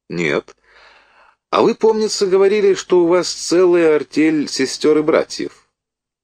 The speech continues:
Неделю назад он написал, что скоро заедет по пути в Петербург, а дня не обозначил, потому что не любил, чтобы его встречали.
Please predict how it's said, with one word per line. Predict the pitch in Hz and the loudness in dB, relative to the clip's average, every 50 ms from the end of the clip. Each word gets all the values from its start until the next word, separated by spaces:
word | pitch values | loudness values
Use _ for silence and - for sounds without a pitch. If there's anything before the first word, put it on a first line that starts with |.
| _ _ _ - | _ _ _ -6
Неделю | 95 113 117 123 135 127 127 | -4 -4 0 0 2 2 2
назад | 123 120 117 139 135 - | 0 0 0 -2 -2 -2
он | 110 117 120 | -4 -4 -4
написал, | 120 - - 110 - - 123 127 123 117 - | -4 -4 -4 -6 -2 0 2 2 2 0 -2
что | - - - 104 101 | -6 -6 -2 -2 -2
скоро | - - - - _ - 110 110 104 107 98 | -2 -4 -14 -16 _ 0 0 2 2 2 0
заедет | 87 95 95 87 92 98 95 92 90 - | 0 0 0 0 0 0 0 0 -2 -4
по | - 87 | -6 -8
пути | - 92 87 _ - 92 85 | -8 -8 -8 _ -4 -6 -6
в | - | -4
Петербург, | - 90 82 - - 85 82 90 92 123 139 127 95 - - - _ _ _ _ _ _ _ _ _ _ - | -4 -8 -8 -4 -4 -4 -4 -2 -2 -2 -2 -2 -2 -4 -10 -20 _ _ _ _ _ _ _ _ _ _ -8
а | - 80 90 | -2 -2 -2
дня | 87 85 95 110 131 156 151 - | -2 -4 -4 -2 0 0 -2 -4
не | 101 117 139 | -6 -4 -2
обозначил, | 147 135 135 139 127 92 78 82 85 82 80 - - 90 87 87 - _ _ _ - - - - _ - | 0 2 2 0 0 -2 -4 -4 -2 -2 -4 -2 -2 -2 -4 -4 -6 _ _ _ -20 -20 -20 -20 _ -4
потому | 98 - - 151 160 156 | -4 0 0 0 0 -2
что | - - - 156 156 151 147 | -4 -2 0 2 2 2 2
не | - 160 180 | 0 0 -2
любил, | 190 202 156 107 80 71 67 64 _ _ _ _ _ - | -2 -2 0 0 -2 -2 -2 -4 _ _ _ _ _ -6
чтобы | - 92 80 | -6 -4 -2
его | 87 87 82 80 | 0 0 0 -2
встречали. | - - - 101 101 - - - 64 60 - - | -2 -4 -8 -8 -8 -6 -4 -4 -4 -4 -6 -10